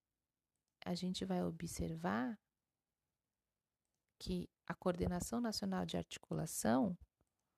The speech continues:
junto com o Instituto Socioambiental, o isa, eles organizaram um or-, um observatório virtual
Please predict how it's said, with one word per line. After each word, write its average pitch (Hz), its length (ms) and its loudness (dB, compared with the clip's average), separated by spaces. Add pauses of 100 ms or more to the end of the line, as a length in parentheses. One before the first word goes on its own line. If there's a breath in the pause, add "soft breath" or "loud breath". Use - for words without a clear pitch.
(540)
junto 190 540 4
com - 100 0
o 180 40 6
Instituto - 640 2
Socioambiental, 180 960 2
o 180 100 2
isa, 196 440 -2
eles - 420 -2
organizaram 196 960 2 (640)
um 185 140 2
or-, 180 160 2 (100)
um 175 120 0
observatório 170 760 0
virtual 202 880 0